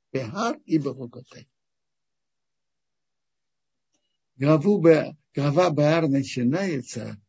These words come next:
с интересной заповеди о Шмите.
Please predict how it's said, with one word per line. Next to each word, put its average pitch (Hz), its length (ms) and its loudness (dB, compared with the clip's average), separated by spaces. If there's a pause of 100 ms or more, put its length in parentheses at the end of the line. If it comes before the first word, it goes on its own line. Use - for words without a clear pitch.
(420)
с - 160 -10
интересной 156 800 2
заповеди 127 960 -2 (520)
о 180 120 4
Шмите. 160 640 -2